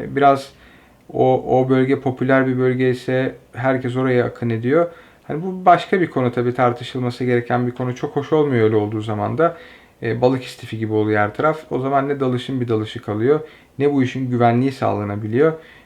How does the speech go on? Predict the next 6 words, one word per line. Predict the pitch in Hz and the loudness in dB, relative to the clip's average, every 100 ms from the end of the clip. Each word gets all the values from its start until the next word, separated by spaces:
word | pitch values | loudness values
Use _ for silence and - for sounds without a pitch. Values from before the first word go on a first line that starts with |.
| _ - | _ -2
ne, | 139 156 | 0 0
e, | 156 - - - 135 131 131 | -2 -8 -8 -4 -4 -4 -4
malzeme | 123 120 123 120 131 147 | 0 2 2 2 0 0
açısından | 131 120 - 117 117 117 | 0 -4 -6 -2 0 -2
sağlıklı | 117 117 117 113 110 127 123 | 0 2 2 2 -2 -2 -2
malzemenin, | 117 117 117 120 120 123 123 | 0 -2 0 -2 0 0 -2